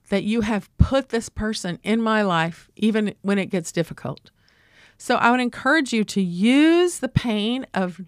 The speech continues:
not being honored and respected to flip that and begin to be more honoring and respectful. And then the second thing that we can work on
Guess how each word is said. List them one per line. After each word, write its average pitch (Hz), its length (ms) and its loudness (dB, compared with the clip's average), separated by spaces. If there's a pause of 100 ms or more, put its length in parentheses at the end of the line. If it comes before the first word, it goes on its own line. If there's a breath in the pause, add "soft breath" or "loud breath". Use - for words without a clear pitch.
(140)
not 170 480 0
being 262 280 -2
honored 196 260 0
and 190 160 -2
respected 170 640 -4 (340 loud breath)
to 240 160 -4
flip 247 420 -2
that 170 380 -2 (420 soft breath)
and 208 160 0
begin 202 560 -2
to 226 100 -2
be 208 580 -2
more 180 280 -4
honoring 170 540 -4 (240 soft breath)
and 190 160 -4
respectful. 165 720 -8 (3000 loud breath)
And 240 120 0
then 240 120 0
the 233 60 -4
second 302 720 -6
thing 214 480 -4
that 208 180 -6
we 220 140 -4
can 208 220 -6
work 175 240 -8
on 170 400 -6